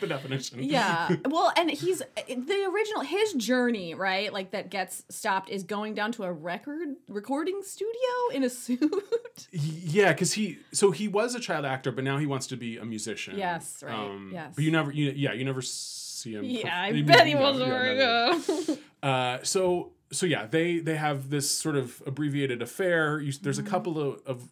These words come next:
Speaker 1: interesting, weird sex scenes. You see his butt. Um,
Speaker 2: Yeah.
Speaker 1: he, he never seems to be enjoying anything.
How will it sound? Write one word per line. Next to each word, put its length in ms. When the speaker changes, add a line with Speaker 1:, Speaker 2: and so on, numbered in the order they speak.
Speaker 1:
interesting, 540
weird 280
sex 300
scenes. 300
You 60
see 120
his 140
butt. 420
Um, 400
Speaker 2:
Yeah. 160
Speaker 1:
he, 380
he 160
never 260
seems 240
to 80
be 80
enjoying 340
anything. 600